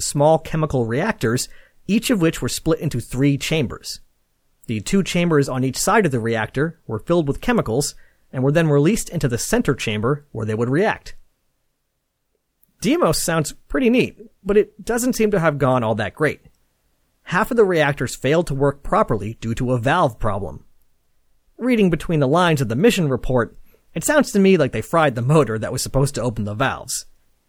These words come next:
But you can judge for yourself. It says, quote, "The stepper motor that opens the valves between the chambers experienced a larger torque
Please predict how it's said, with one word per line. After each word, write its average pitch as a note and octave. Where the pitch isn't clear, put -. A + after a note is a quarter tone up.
But -
you C4
can F#3
judge C#3
for B2
yourself. -
It C#3
says, D#3
quote, D3+
"The D3
stepper C4+
motor D3
that A2
opens G#3
the B3+
valves A#2
between B3
the C#4
chambers A2+
experienced C#4
a G#3
larger A3+
torque D3